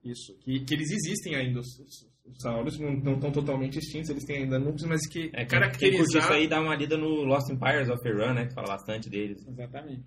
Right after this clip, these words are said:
Speaker 1: E, e, só que daí os caras chegaram à conclusão que ia, daí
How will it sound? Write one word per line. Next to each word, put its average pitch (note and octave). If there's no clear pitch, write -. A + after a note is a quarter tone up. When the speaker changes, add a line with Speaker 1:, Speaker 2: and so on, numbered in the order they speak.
Speaker 1:
E, C#3
e, B2
só F3+
que G3+
daí F#3+
os F#3+
caras G3+
chegaram G#3
à F#3
conclusão F3
que -
ia, F#3+
daí F3